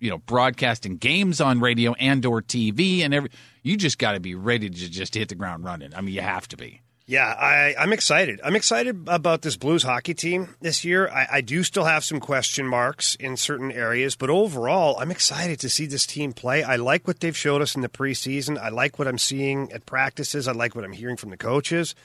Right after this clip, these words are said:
Speaker 2: And from the media standpoint, God, it's so much fun to get,
Speaker 1: Really
Speaker 2: to
Speaker 1: is.
Speaker 2: get to have the chance to talk hockey every day on the Fast Lane. Those guys are awesome. They love it. T-,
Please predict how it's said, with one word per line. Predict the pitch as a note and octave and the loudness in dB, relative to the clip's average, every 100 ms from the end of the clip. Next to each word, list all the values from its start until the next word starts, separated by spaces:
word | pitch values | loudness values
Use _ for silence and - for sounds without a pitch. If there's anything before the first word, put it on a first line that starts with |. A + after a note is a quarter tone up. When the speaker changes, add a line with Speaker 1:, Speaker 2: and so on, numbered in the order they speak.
| _ _ - | _ _ -4
Speaker 2:
And | B2 B2+ A#2+ | -2 -2 -2
from | C#3 B2+ B2 | 0 0 0
the | B2+ B2 A2 | -2 -4 -4
media | C3+ C#3 D#3+ F3+ B2 | -2 0 2 2 2
standpoint, | G#2 - A#2+ A#2+ - B2 D3+ - _ _ _ _ _ _ _ | 2 0 -2 -4 -6 -4 -4 -6 _ _ _ _ _ _ _
God, | E3+ | -4
it's | D#3+ | 0
so | - F3 | 0 0
much | E3 D3+ | -4 -6
fun | - C3 C3+ - | -6 -4 -4 -8
to | A#2+ | -4
get, | G3+ | 0
Speaker 1:
Really | G#3 F#3 | 0 -2
Speaker 2:
to | E3 | -2
Speaker 1:
is. | E3+ | -2
Speaker 2:
get | E3+ D#3 A#2 | 0 0 -2
to | C3 | -6
have | B2 D#3+ D#3+ | -2 -2 -2
the | |
chance | - D#3 D#3 | -6 -4 -4
to | C#3 | -4
talk | C3+ C3+ - | -4 -6 -4
hockey | C3 C3 C3+ | -6 -4 -2
every | B2+ C#3 | 0 -2
day | B2 B2 | -2 -2
on | B2+ | -4
the | C#3 | -6
Fast | - A2 G#2 - | -4 -4 -2 -4
Lane. | A2 A#2 | -4 -4
Those | B2 | -4
guys | - A#2+ B2 | -4 -4 -2
are | C3 A2 | -4 -6
awesome. | B2 A#2 A2+ C3 | -4 -2 -2 -4
They | A#2+ | -4
love | A2+ A#2 | -6 -8
it. | - | -2
T-, | C#3 | -2